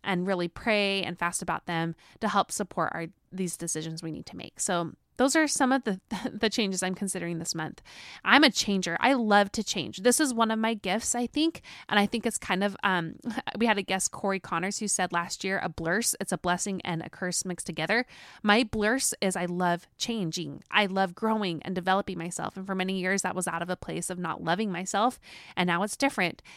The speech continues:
And so I could create a list of hundred things I wanna change about myself. And I'm like that in January. Like, I can have a hundred things I'm going to change all at once. And that doesn't work. So with this progress plan of this month, and as we talked this through with you, I want you to get really centered first bef-,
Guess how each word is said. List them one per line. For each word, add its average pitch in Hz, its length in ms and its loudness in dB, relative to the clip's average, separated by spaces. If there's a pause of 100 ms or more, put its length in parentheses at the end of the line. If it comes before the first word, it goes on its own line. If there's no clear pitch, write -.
(180)
And 208 180 2
so 233 140 6
I 254 100 4
could - 160 -4
create 269 320 -4
a 214 40 -4
list 214 260 -2
of 202 80 -8
hundred 226 320 -2
things 202 200 -4
I 190 60 -2
wanna 180 200 -2
change 185 260 -4
about - 180 -8
myself. - 420 -4
And 196 140 0
I'm 254 180 6
like 220 240 6
that 196 200 0
in 185 120 0
January. 165 540 -4
Like, 190 160 -6
I 185 100 -2
can 196 140 -4
have 185 200 -2
a 185 40 0
hundred 180 460 -2
things 170 300 -4
I'm 175 200 -2
going 175 180 -4
to 165 60 -6
change 170 260 -4 (100)
all 202 180 6
at - 100 -2
once. - 380 -6 (380)
And 233 100 -2
that 294 60 2
doesn't 311 260 4
work. 214 320 0 (440)
So 220 380 6 (160)
with 240 140 2
this 311 160 0
progress 254 400 4
plan 208 300 -2
of 185 100 -2
this 202 200 -2
month, 175 300 -2
and 214 300 0
as 208 160 0
we 220 80 -2
talked - 340 -6
this - 180 -6
through 185 240 -4
with 180 200 -4
you, 185 320 -2 (320)
I 226 80 6
want 240 220 4
you 240 40 0
to 220 60 0
get - 180 -4
really 185 200 0
centered 214 440 0
first - 380 4
bef-, 226 140 -2